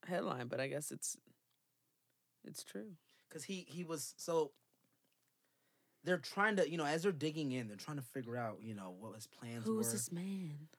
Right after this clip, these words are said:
Speaker 2: What the hell is going on? I'm not even gonna
Speaker 1: He
Speaker 2: say
Speaker 1: was
Speaker 2: his
Speaker 1: such a
Speaker 2: name. I don't
Speaker 1: great
Speaker 2: know, I,
Speaker 1: No,
Speaker 2: I, I
Speaker 1: fuck
Speaker 2: don't wanna
Speaker 1: that.
Speaker 2: put his name out there.
Speaker 1: No.
Speaker 2: If you wanna look it up, do it yourself. But,
Speaker 1: Right.
Speaker 2: um, I mean, that's fucked up, dude. Um, imagine if that had happened in Chicago. Imagine if that had happened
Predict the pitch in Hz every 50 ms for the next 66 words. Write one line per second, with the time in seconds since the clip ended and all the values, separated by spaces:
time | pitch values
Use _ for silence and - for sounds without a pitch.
0 | _ - 127 123 135 123 131 123 123 117 113 117 117 117 120 135 156 160 147 135
1 | 123 - 233 226 233 233 - - 240 220 226 233 214 208 - 214 214 214 220 226
2 | 220 - - 123 127 170 185 165 147 131 135 135 127 - - 170 160 135 135 135
3 | 127 123 131 120 110 110 107 101 95 90 87 - - 143 131 127 147 - - _
4 | _ - 120 120 139 139 131 127 127 117 123 120 120 104 98 117 113 107 98 -
5 | 113 113 - - - - - - _ _ _ - - 156 139 - - - - -
6 | - - - _ _ 117 123 120 120 117 113 113 107 101 92 90 - _ _ _
7 | _ _ _ _ _ _ _ _ _ _ _ _ _ _ _ _ _ _ _ _
8 | _ - - - 135 143 139 143 170 185 - - 170 135 120 - 143 170 151 104
9 | 101 117 120 131 135 139 - _ _ 123 120 120 120 117 113 104 98 90 90 _
10 | _ _ _ _ _ _ _ _ _ _ _ _ _ _ _ _ _ _ _ _
11 | _ _ _ _ - - 139 143 135 131 143 170 175 156 160 147 139 143 135 127
12 | 127 123 123 120 120 113 110 107 104 - - - 101 92 87 78 - - _ _
13 | 123 135 139 135 131 135 131 135 147 147 139 135 127 120 127 123 117 113 117 117
14 | 113 - 113 107 101